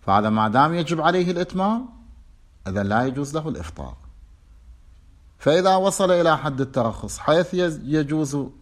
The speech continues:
بل يجب عليه التقصير، كذلك يجوز له الإفطار.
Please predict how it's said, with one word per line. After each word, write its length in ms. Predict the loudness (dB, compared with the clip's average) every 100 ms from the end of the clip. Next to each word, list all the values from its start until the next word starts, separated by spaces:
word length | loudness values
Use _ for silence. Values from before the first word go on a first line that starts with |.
| -18 -2
بل 180 | 0 2
يجب 360 | 2 0 -2
عليه 300 | 0 0 -2
التقصير، 580 | -4 -4 -4 -2 -4 -4 -12 -20 _ -20 -10
كذلك 460 | -4 -2 -2 -4 -6
يجوز 320 | -6 -6 -4
له 260 | -4 -4 -6
الإفطار. 760 | -10 -10 -12 -14 -16 -16 -18